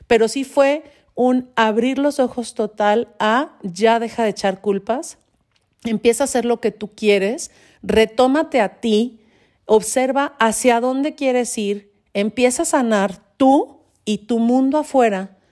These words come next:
va a empezar a sanar. Y fue para mí un parteaguas en mi vida, en mi relación con mi marido, que en ese momento la verdad era en mi cabeza mucho más tormentosa que disfrutable, y en mi proceso de ser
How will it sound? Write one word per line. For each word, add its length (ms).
va 140
a 40
empezar 380
a 40
sanar. 520
Y 140
fue 300
para 280
mí 400
un 280
parteaguas 960
en 180
mi 140
vida, 540
en 200
mi 100
relación 720
con 160
mi 140
marido, 420
que 160
en 140
ese 180
momento 460
la 140
verdad 300
era 360
en 220
mi 140
cabeza 400
mucho 320
más 280
tormentosa 800
que 160
disfrutable, 880
y 480
en 180
mi 120
proceso 580
de 140
ser 500